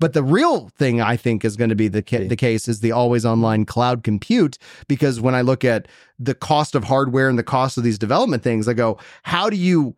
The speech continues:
Speaker 1: how do you have that price point where we know we've seen this when PlayStation launched at six hundred?"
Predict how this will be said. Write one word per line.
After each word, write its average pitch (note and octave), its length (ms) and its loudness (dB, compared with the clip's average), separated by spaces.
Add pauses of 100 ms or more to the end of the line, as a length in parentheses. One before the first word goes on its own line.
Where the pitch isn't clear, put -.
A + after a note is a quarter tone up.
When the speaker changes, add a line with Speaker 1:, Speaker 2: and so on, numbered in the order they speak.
Speaker 1:
how G3 180 -2
do C#4 80 0
you B3+ 120 2
have F3+ 180 0
that D#3+ 180 -2
price C#3+ 320 -2
point A3 340 -2
where E3 160 0
we F3+ 220 2
know D3 560 0 (220)
we've D3+ 180 0
seen F#3+ 320 0
this A#2+ 300 -2
when B2 100 -2
PlayStation D#3 480 0
launched D3+ 320 0
at B2+ 100 -8
six D3+ 220 -4
hundred?" D#3 380 -2